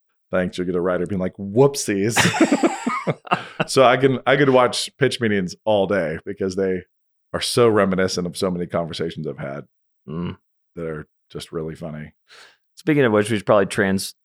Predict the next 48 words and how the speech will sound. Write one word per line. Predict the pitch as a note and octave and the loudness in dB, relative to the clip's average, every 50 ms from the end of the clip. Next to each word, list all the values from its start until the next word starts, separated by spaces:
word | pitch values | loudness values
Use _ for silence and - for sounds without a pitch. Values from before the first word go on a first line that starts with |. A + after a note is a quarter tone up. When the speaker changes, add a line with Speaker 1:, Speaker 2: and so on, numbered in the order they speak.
| - | 0
Speaker 1:
Now | - A#2 A2+ C3+ C#3+ E3+ | 2 4 4 6 6 4
we're | E3+ - | 4 4
Speaker 2:
transfer. | G#2 - | 4 6
Speaker 1:
tran-, | D3 D3 D3 - | 6 6 4 4
we're | C3 C3 C3+ C3+ | 4 4 4 4
transferring | - - C#3+ D3 D3 D3 C#3+ - D3 C#3 C3 A#2+ A2+ - | 4 2 4 4 4 2 2 2 2 2 2 0 -2 0
out | G#2 G2+ A#2+ C#3 | 2 4 4 4
of | C#3+ B2 G#2+ G#2 | 4 2 2 2
that | A2 G#2+ A2+ B2 - | 4 4 4 2 2
into | - B2 B2+ A#2+ - C3+ B2+ B2+ B2+ B2+ B2+ B2+ | -2 -2 -2 -2 0 2 2 4 4 2 2 2
what | A#2+ B2 B2 B2 | 2 2 2 4
we're | A#2 A#2+ | 4 4
actually | B2 C#3 C#3+ - - | 4 4 2 0 0
talking | A2 B2 F#2 F#2 F#2+ F#2 | 0 2 2 2 0 -4
<laughs> | F2 - | -2 0
about. | - C#3 A2+ - - - - | 0 0 0 0 -4 -4 -4
Speaker 2:
Yeah, | - A#2+ C3 B2+ A#2+ A2 F#2 F2 | -2 2 4 6 8 8 8 6
which | F2 F#2+ A2+ A#2 - | 6 4 4 4 2
was, | F3+ E3 D#3+ - _ | 0 0 -2 -6 _
which | - D#3+ E3 - | -4 -2 0 0
is | F#3+ F3 E3 | 0 -2 -2
gonna | - - F3+ F3 F3 | -2 -2 0 2 4
be | D#3+ D3 | 6 6
a | C3+ A#2+ | 6 6
more | A#2 A#2 A#2 A#2+ A#2 A2+ - | 4 4 6 6 6 4 4
Pixar | - - C3 - - B2 A2+ G#2 | 2 0 0 4 4 4 4 4
specific. | - - - G#2 - - A2 G2+ F2+ F2 E2 - - _ _ | 2 -2 -6 -6 -2 0 2 2 2 0 -2 -4 -8 _ _
We'll | - A2 A#2+ | 0 0 2
see | B2 - E3+ | 4 4 4
how | D#3 C3+ | 4 4
far | - - A2 G2+ | 4 4 4 4
we | F#2 F2 | 2 0
get, | D#2+ F#2+ F2+ | 0 -2 0
Speaker 1:
We | B2+ C#3 D3 | 2 2 4
Speaker 2:
though. | C#3+ C#3 | 4 4
Speaker 1:
wanted | D#3 F3+ G#3+ F#3+ D3+ | 4 4 4 4 6
to | C#3 | 6
actually | C3+ C#3 C#3 - C3+ | 6 4 4 2 0
cheer | B2 - - C#3 C3 | 0 2 4 4 4
people | B2+ C#3 B2+ A2+ A2+ G#2 G#2 | 4 2 2 2 2 4 4
up | A#2 C#3 D3 - | 4 2 0 -2
because | A2 - - A2+ G2+ F#2 - | -6 -4 -2 -2 -2 -2 -4
the | - G2+ | -6 -4
world | F2+ G#2 A#2 A#2+ A#2 A2+ A#2 G#2+ - | -2 0 2 4 4 2 2 0 -4
is | - G2+ G2 G2 - | -4 -4 -4 -6 -4
just, | - G#2+ G2 F2+ F2+ - _ _ _ _ - | -4 -4 -4 -4 -6 -10 _ _ _ _ -8
you | B2+ A#2 | -6 -4
know, | G#2 F#2 E2 D#2 | -4 -4 -4 -6